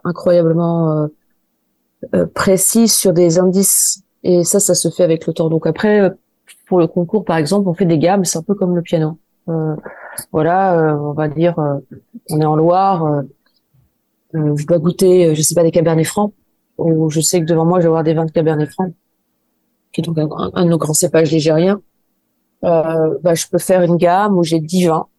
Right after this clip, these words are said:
et ça va être dix Cabernet Franc. Euh, et il va y en avoir, euh, un de Saumur, un de Chinon, un, un de Bourgogne, un vieux, un jeune,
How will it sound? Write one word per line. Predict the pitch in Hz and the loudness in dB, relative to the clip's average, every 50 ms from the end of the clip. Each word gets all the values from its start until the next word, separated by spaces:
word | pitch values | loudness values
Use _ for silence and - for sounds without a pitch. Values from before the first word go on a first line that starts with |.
| _ _ _ _ - | _ _ _ _ -6
et | 170 165 | -4 -4
ça | 156 - 175 | -2 -2 -2
va | 160 160 | 0 0
être | 165 160 - _ - - 170 160 | 0 -2 -4 _ -8 -4 -2 -2
dix | 151 160 190 | -2 -2 -2
Cabernet | 185 214 185 165 175 160 156 151 147 | 0 0 2 2 2 2 0 -2 -4
Franc. | - - 147 151 165 - _ _ _ _ _ _ _ _ - | -4 -4 -6 -6 -6 -10 _ _ _ _ _ _ _ _ -4
Euh, | 156 151 147 143 135 - - | -2 -2 -2 -2 -4 -2 -2
et | 160 | -2
il | 160 | -2
va | 151 151 139 - | -2 -2 -2 -2
y | 160 160 | -2 0
en | 156 | 0
avoir, | 160 147 147 156 160 165 165 170 160 156 | 0 0 0 0 0 0 0 0 0 0
euh, | 151 143 143 143 - _ _ _ _ _ _ _ _ _ _ | -2 -2 -2 -4 -6 _ _ _ _ _ _ _ _ _ _
un | - 175 | -2 -2
de | 175 170 | 0 0
Saumur, | - - 165 156 156 156 160 170 170 165 | 0 0 0 0 2 2 2 2 2 0
un | 160 151 | 0 -2
de | |
Chinon, | - - - 151 147 147 151 151 156 151 | -4 -4 -4 -4 -2 -2 -2 -2 -2 -2
un, | 151 151 151 - | -2 -4 -4 -4
un | 165 160 156 | -2 -2 -2
de | 151 | -2
Bourgogne, | 151 156 143 143 156 156 156 160 160 - | -2 -2 -2 -2 0 0 2 0 0 -2
un | 156 151 | -2 -4
vieux, | 143 147 143 151 151 151 | -4 -2 0 0 0 0
un | 143 147 | 0 -2
jeune, | 143 139 151 156 151 156 160 156 151 143 147 | -2 -2 0 0 0 0 0 -2 -2 -6 -8